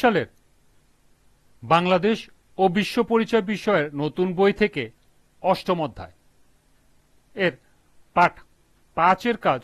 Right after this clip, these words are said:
সমাধান করে দেব। প্রথমে তোমাদের বলবো, যারা আমার চ্যানেলটি সাবস্ক্রাইব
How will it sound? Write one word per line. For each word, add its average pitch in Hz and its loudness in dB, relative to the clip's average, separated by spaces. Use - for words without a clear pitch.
সমাধান 160 -2
করে 120 -12
দেব। 95 -20
প্রথমে 247 0
তোমাদের 254 2
বলবো, 226 0
যারা 160 0
আমার 151 -6
চ্যানেলটি 147 -6
সাবস্ক্রাইব 185 0